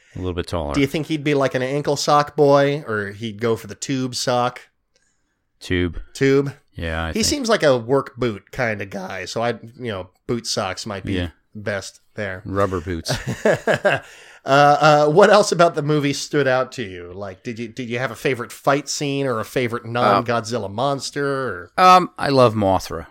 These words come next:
Speaker 1: I don't know, but
Speaker 2: Mm.
Speaker 1: Mothra's cool.
Speaker 2: Mothra is pretty cool.
Speaker 1: Yeah.
Speaker 2: I'm kinda hoping she comes back in, in versus Kong, but I'm not getting my hopes up too much.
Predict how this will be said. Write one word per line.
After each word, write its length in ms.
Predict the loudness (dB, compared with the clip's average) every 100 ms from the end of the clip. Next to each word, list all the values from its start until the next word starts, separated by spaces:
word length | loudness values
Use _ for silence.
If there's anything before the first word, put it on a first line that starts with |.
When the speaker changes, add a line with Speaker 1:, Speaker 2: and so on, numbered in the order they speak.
| -4
Speaker 1:
I 80 | 0
don't 180 | 2 2
know, 160 | 0
but 80 | -2
Speaker 2:
Mm. 140 | -4
Speaker 1:
Mothra's 400 | -2 -2 -4 -8
cool. 320 | -8 -10 -10 -14 _
Speaker 2:
Mothra 320 | -2 0 -2 -6
is 140 | -8
pretty 240 | -10 -10
cool. 240 | -8 -6 -4
Speaker 1:
Yeah. 220 | -4 -4 -10 _ _ _ -8
Speaker 2:
I'm 80 | -2
kinda 240 | 0 2
hoping 240 | 0 -2 -6
she 180 | -10
comes 260 | -6 -6 -6
back 320 | -6 -6 -6
in, 200 | -14 -18 _ _ _ _
in 160 | -14 -12
versus 540 | -8 -8 -8 -10 -12
Kong, 580 | -12 -8 -6 -6 -8 -12 _ _ _ _ _ -10
but 260 | -8 -8
I'm 120 | -8 -6
not 180 | -8
getting 180 | -8 -10
my 120 | -10
hopes 320 | -6 -8 -8 -10
up 180 | -12
too 220 | -10 -10 -8
much. 420 | -10 -12 -14